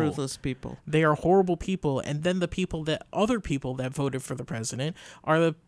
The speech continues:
Speaker 2: are the G O P diehard people. So the core, basically, if you, if you think about, like, a planet, the core of the, the president's core is at the center. It's hot and dense, and you can't survive there. I can't survive there.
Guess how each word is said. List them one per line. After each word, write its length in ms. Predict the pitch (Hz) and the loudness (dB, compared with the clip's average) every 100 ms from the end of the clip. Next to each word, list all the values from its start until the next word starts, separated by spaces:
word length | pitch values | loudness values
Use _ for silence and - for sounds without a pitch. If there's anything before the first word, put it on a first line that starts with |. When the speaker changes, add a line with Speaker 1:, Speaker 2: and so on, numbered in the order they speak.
| - | -4
Speaker 2:
are 160 | 143 156 | 0 0
the 220 | 160 160 | 0 -4
G 240 | 147 175 | -4 2
O 100 | 185 | 2
P 240 | 185 247 226 | 2 -2 -2
diehard 440 | 120 98 - 196 | -2 -6 -8 -10
people. 340 | - - - - _ _ _ _ - | -12 -12 -16 -20 _ _ _ _ -10
So 160 | - 151 | -2 0
the 120 | 147 | 0
core, 520 | - 208 214 208 196 | 2 6 8 8 6
basically, 520 | 180 190 196 175 160 | 4 2 2 2 2
if 180 | 147 - | 2 0
you, 180 | 143 131 _ | -2 -4 _
if 140 | - 143 | -10 -10
you 60 | |
think 220 | - 151 | -6 -6
about, 240 | 143 143 - | -2 -2 -2
like, 160 | 127 - | -4 -4
a 80 | 135 | -6
planet, 420 | - 139 127 - | -4 -4 -4 -6
the 120 | 139 - | -12 -10
core 400 | - 180 185 180 | -4 0 2 2
of 160 | 139 151 | 0 -4
the, 80 | - - | -12 -12
the 200 | 147 120 | -10 -6
president's 520 | - 208 202 147 135 | 4 4 4 -2 -4
core 240 | - 135 | -4 -4
is 220 | - 131 | -4 -6
at 140 | 135 - | -6 -10
the 80 | - | -8
center. 500 | - 156 127 76 - - - - - _ | -4 -4 -6 -10 -16 -20 -20 -20 -20 _
It's 320 | 139 120 - - _ - | -2 -2 -6 -12 _ -18
hot 420 | - 165 175 170 _ | -2 6 6 6 _
and 220 | 135 120 113 _ | -6 -4 -6 _
dense, 440 | 131 139 131 - - | 0 2 -2 -2 -2
and 240 | 123 120 | -4 -4
you 140 | 120 - | -8 -6
can't 320 | - 147 139 | -2 -2 -2
survive 480 | - 120 117 107 - | -4 -6 -6 -6 -10
there. 180 | - - - - - _ _ _ - | -12 -12 -18 -20 -20 _ _ _ 0
I 140 | 139 | 2
can't 260 | 135 147 127 | 2 0 0
survive 380 | 127 117 107 | -4 -4 -6
there. 120 | - | -8